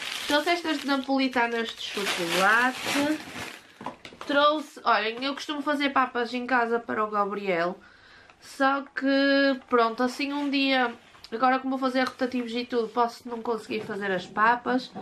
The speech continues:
Pode a minha mãe também não conseguir. E então eu trouxe este Nutribem pequeno almoço, trigo e frutas.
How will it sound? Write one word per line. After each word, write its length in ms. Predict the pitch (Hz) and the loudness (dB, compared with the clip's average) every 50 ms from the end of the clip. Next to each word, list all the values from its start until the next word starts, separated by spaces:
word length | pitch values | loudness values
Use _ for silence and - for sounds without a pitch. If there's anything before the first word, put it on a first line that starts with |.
| - - - - - - - - - _ _ _ | -16 -18 -20 -20 -20 -20 -20 -20 -20 _ _ _
Pode 180 | - 254 262 269 | 0 2 2 0
a 60 | 269 | -4
minha 200 | 262 254 254 247 | -6 -6 -6 -4
mãe 140 | 240 233 220 | -4 -4 -6
também 260 | 220 220 214 220 214 | -6 -8 -6 -6 -6
não 120 | 208 208 202 | -6 -6 -8
conseguir. 920 | 202 202 196 185 180 - - - 175 180 208 226 247 254 254 262 247 - - | -6 -6 -6 -6 -8 -10 -10 -8 -6 -4 0 2 4 4 4 2 0 -4 -8
E 140 | - 233 240 | -6 -4 -2
então 480 | 247 240 233 214 240 240 240 240 240 | -2 -4 -2 0 2 4 4 4 2
eu 140 | 247 240 240 | 0 -2 -2
trouxe 460 | - 233 233 226 233 233 233 - 247 | 0 -2 0 0 0 0 -2 0 0
este 440 | 240 233 233 - - _ - 240 240 | 0 0 0 -2 -10 _ -4 -2 -2
Nutribem 640 | 226 233 233 233 - 233 233 220 208 208 202 208 | 0 -2 -4 -4 -4 -4 -4 -2 -2 -4 -4 -6
pequeno 320 | 208 - - 233 233 226 226 | -8 -6 -2 -2 0 0 0
almoço, 380 | 226 226 214 220 233 226 - - | -2 0 -2 -2 -4 -4 -6 -10
trigo 260 | - 254 262 254 247 | -4 -2 -2 0 0
e 80 | 262 240 | 0 -2
frutas. 720 | - - - 190 175 - - - - - - - - - | -2 -4 -6 -4 -4 -4 -6 -8 -10 -8 -10 -12 -12 -16